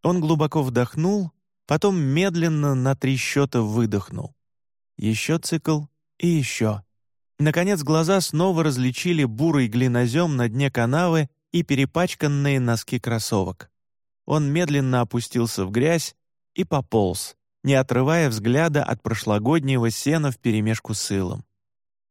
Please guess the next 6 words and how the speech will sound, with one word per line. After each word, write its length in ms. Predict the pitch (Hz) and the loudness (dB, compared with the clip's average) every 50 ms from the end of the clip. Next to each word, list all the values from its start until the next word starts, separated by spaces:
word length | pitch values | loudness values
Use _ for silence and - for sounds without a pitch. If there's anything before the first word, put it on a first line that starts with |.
| _ _ _ _ - | _ _ _ _ -2
Найджел 540 | 135 147 156 156 147 135 120 120 131 127 | 0 2 2 2 2 0 0 0 2 2
мертв, 560 | 123 127 135 160 175 160 147 - - - - _ _ _ _ _ _ - | 2 2 2 0 0 0 -2 -6 -10 -16 -18 _ _ _ _ _ _ -2
потому 380 | 131 131 - 131 131 135 139 | -2 0 0 2 0 0 0
что 240 | 127 - - 123 117 | -2 -2 -2 -2 -2
Туумас 680 | - - 151 151 143 127 113 110 104 98 90 - - 98 | -2 0 0 2 4 4 4 2 0 0 -2 -4 -4 -2
выжил. 460 | 98 98 95 85 95 98 87 - | -2 -2 -2 -2 -4 -6 -8 -8